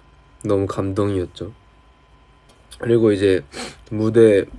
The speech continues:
뒤에도 이제 초대해드려서 같이 사진 찍었죠. 그때 되게 대기-, 저희 대기실이 너무 정신이 없었거든요. 저 씨케이 형 먼저 부르고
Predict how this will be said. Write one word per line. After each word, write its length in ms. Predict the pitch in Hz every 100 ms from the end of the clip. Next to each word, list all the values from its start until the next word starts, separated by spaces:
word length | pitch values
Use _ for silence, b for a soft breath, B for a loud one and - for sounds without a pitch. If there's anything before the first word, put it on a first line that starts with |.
| - - - - - -
뒤에도 440 | 117 110 101 101
이제 360 | 95 95 92 76 - - _ _ _ _ -
초대해드려서 2000 | - 147 143 131 110 - - _ _ _ _ _ _ - 120 139 127 92 - 90 82 - _ _ -
같이 500 | 101 - 101 87 82 _
사진 720 | - - - - - 135 135 135
찍었죠. 400 | 139 123 - 95
그때 480 | 104 113 107 95 -
되게 520 | 113 101 101 95 76
대기-, 260 | - 101 110
저희 200 | 110 101
대기실이 720 | 101 101 107 113 104 95 80 - _ b b b b -
너무 580 | 98 101 98 95 87 - _ _ _ _ _ _ _ - -
정신이 360 | 113 113 127
없었거든요. 720 | 107 92 120 113 95 85 85 82
저 320 | 95 90 87
씨케이 360 | 82 110 127 117
형 120 | 95
먼저 240 | 95 95
부르고 760 | 87 - 92 98 95 92 87